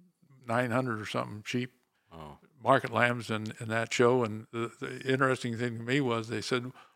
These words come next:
Speaker 1: "Well, we're gonna pick the, uh, grand champion at four thirty this afternoon, uh, uh, to be televised live, so we need to plan accordingly."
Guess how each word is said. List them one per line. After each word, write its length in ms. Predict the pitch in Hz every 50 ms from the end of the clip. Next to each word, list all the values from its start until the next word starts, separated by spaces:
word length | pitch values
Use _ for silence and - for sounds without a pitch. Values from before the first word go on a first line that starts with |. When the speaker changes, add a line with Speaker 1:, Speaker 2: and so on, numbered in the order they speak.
| _ _ _
Speaker 1:
"Well, 140 | 123 131
we're 140 | 131 139 143
gonna 140 | 156 147 120
pick 260 | - - 151 143 -
the, 300 | - 120 120 113 113 110 - _ _ _ _ _ _ _ _
uh, 460 | 117 117 117 117 110 107 107 107 104 101 - _ _ _ _ _ _ _
grand 260 | 123 127 135 131 117
champion 520 | - 143 135 139 135 120 - 123 117 117
at 160 | 113 110 113
four 240 | - - 139 143 135 127
thirty 320 | - 135 135 135 135 127
this 240 | 117 110 104 - 123
afternoon, 760 | 127 131 117 - - 120 113 139 156 143 127 117 117 113 107 - _ _ _ _ _ _ _ _ _ _ _
uh, 300 | - 113 113 107 104 107 - - - -
uh, 80 | 131 - _ _ _ _ _ -
to 80 | 131
be 180 | 113 123 120 113
televised 760 | - 139 143 151 143 123 107 113 113 113 113 117 110 104 -
live, 420 | 123 131 139 127 120 113 110 110
so 380 | - - 120 113 113 113 117 139 _ -
we 100 | 123 123
need 240 | 123 135 131 117
to 60 | 120 -
plan 320 | _ - 131 127 127 120
accordingly." 640 | 110 - - 139 135 131 117 104 101 101 104 104